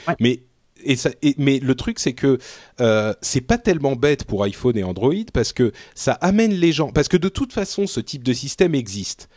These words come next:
Speaker 2: sur
Speaker 1: Oui.
Speaker 2: ces appareils. Euh, il y en a des, des, genre trois ou quatre qui se disputent le marché. Aucun n'a vraiment pris le dessus, mais c'est pas parce que BlackBerry ne va pas le mettre sur ses machines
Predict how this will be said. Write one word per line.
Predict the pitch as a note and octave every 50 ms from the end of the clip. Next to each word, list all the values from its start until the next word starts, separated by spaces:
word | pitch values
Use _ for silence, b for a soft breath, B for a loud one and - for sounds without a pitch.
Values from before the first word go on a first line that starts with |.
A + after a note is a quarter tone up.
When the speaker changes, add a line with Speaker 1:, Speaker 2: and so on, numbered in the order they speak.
| b b
Speaker 2:
sur | b - - - C#3+ C#3+
Speaker 1:
Oui. | A#2 - - B2 B2
Speaker 2:
ces | B2 A#2 G#2+
appareils. | A2 G2+ - A2+ F#2+ G2 F#2 E2 D#2 - B B B B B -
Euh, | F#2+ F#2+ F#2+ F#2 G2 -
il | C3+ B2
y | B2
en | A2+ A2 A2+
a | B2 B2+ C3+ C3+
des, | B2 A2 A2+ A2 G2+ G2 G2+
des, | F#2+ G2 G2+ F#2+ F#2 F#2 F#2+ F#2+
genre | G#2 A2 G#2+ -
trois | - - - C#3+ C#3+
ou | C3+
quatre | B2+ - D3 C3+ C3+ C3 - -
qui | - G#2+ G2
se | - - A2 G2+ G2 F#2+
disputent | F#2+ A2 A#2 - - C3+ A#2+ -
le | A2+ F#2+
marché. | F#2+ F#2 - - - D#3 F#3+ A#3 B B B B B B B
Aucun | D#3 D3+ C#3+ - - D#3+ D3+ D3
n'a | C3 G#2
vraiment | F#2 G2+ G#2 G#2+ F#2 F#2
pris | - - B2+
le | A#2+ G#2
dessus, | A2 G#2+ - - - G#3 A#3
mais | A3 C3+ A2 G#2+ - B B B
c'est | B - C#3+
pas | - F#3 G3
parce | - E3 - -
que | -
BlackBerry | C3+ A#2+ C#3 C#3+ C#3 C3+ D3 D3 C3 D#3 D#3
ne | D3+ B2
va | G2+ F#2+ -
pas | - D3+ C#3
le | C3 B2+
mettre | C3 C#3 C3 B2+ - - -
sur | - - - B2 A#2 -
ses | - - A2+ G#2 G2+ F#2+ F#2 F#2
machines | G2+ G2+ G2 - - F#3+ G#3+ A#3 G3 A2